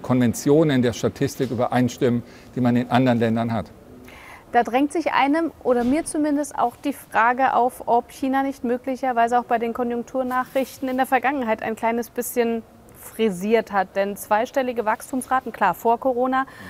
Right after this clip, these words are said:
Speaker 2: die haben uns doch hier alle mit den Ohren schlackern lassen, oder?
Speaker 1: Die Frage drängt sich mir auch auf, ganz, ganz bestimmt. Und, äh, wenn Sie sich momentan die Wachstumszahlen angucken, dann berichtet die chinesische Regierung ein Wachstum von fünf Komma zwei Prozent.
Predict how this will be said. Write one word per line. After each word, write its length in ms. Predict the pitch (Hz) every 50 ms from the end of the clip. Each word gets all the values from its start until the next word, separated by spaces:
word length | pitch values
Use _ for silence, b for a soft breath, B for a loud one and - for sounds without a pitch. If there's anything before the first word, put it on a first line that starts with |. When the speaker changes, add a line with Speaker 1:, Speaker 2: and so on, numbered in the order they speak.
| B B B B
Speaker 2:
die 360 | - 196 196 - 233 247 247 - -
haben 140 | 233 233 226
uns 220 | - 240 - -
doch 120 | 285 277
hier 200 | - - 311 -
alle 160 | - 302 311 302
mit 120 | 320 302
den 120 | 349 330
Ohren 160 | 285 240 196 -
schlackern 340 | - 165 156 - 175 175
lassen, 300 | 180 180 175 - - 202
oder? 240 | - 131 214 262 330 381 370 - - - - - - - - - - - - -
Speaker 1:
Die 220 | 110 113 117 120 - - - - - -
Frage 320 | - - 113 123 135 147
drängt 260 | 110 135 127 131 123
sich 140 | - 113 107
mir 180 | 123 131 135 120
auch 140 | 143 165
auf, 300 | - 117 120 135 143 -
ganz, 240 | - - 110 107 -
ganz 200 | - 151 160 -
bestimmt. 440 | - 123 - - - 139 139 156 156 B B B B B B B B B -
Und, 340 | 127 131 127 120 113 -
äh, 300 | 180 156 123 120 117 107
wenn 100 | 120 120
Sie 120 | 104 117 123
sich 100 | 107 123
momentan 420 | 117 120 123 113 - - 123 120
die 100 | 113 113
Wachstumszahlen 800 | 113 160 160 - - - 147 123 117 - - - 123 117 110 120
angucken, 380 | 117 110 - - 117 - 127
dann 240 | 110 110 110 110 120 - - -
berichtet 500 | 117 98 120 156 - - - 135 110 -
die 40 | 113
chinesische 480 | - - 131 127 131 131 - - 139
Regierung 500 | 117 123 - - 127 139 151 143 131 120
ein 80 | 110 101
Wachstum 340 | 120 127 - - - 139 117
von 160 | - 131 120
fünf 300 | 117 - 131 135 123 -
Komma 240 | - 131 127 120 117
zwei 240 | - - 123 113 113
Prozent. 480 | - 127 110 - - 135 127 113 95